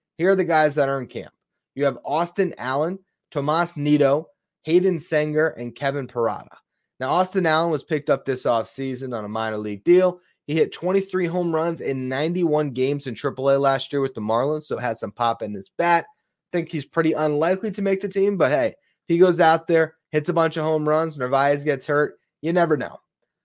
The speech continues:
Also, of course, there's Tomas Nido, which I think is the most likely probably of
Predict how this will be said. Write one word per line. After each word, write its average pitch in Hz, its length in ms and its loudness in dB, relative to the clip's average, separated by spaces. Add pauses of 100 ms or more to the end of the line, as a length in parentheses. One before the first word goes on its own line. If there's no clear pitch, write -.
(360)
Also, 208 340 4
of 214 140 2
course, 185 400 -4 (280)
there's 127 200 -2
Tomas 185 340 0
Nido, 214 320 6 (180)
which 143 240 -2
I 139 120 -2
think 165 320 -4
is 151 240 -2
the 160 100 -2
most 165 300 2
likely 170 540 2
probably 170 680 0 (320)
of 151 140 0